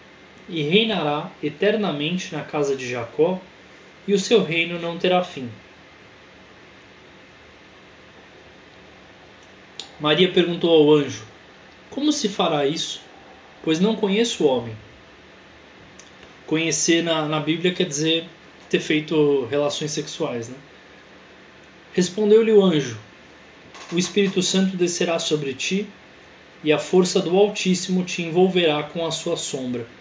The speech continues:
Por isso, o ente santo que nascer de ti será chamado Filho de Deus. Também Isabel,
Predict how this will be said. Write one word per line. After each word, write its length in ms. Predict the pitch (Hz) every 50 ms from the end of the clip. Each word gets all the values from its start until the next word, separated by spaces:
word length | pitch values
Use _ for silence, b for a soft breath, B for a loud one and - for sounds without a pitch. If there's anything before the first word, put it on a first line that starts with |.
| - - - - - - - - - - - - - - - - - - - - - - - -
Por 160 | 226 220 220
isso, 320 | 220 247 226 - - 170
o 80 | 156 170
ente 260 | 190 202 185 - 208
santo 420 | 190 - - 190 202 202 185 -
que 120 | - - 156
nascer 320 | 156 147 - - 185 165 151
de 120 | 139 -
ti 240 | - - - 214 185
será 260 | 185 - 170 170 156
chamado 420 | - - 165 151 147 147 143 147
Filho 280 | 139 - - 151 143 139
de 120 | 135 135
Deus. 480 | 127 123 123 117 113 113 - - - - - - - - - - - - - - - - - - - -
Também 380 | 180 175 185 220 254 285 302
Isabel, 600 | 285 262 269 269 262 - - 175 175 165 143 -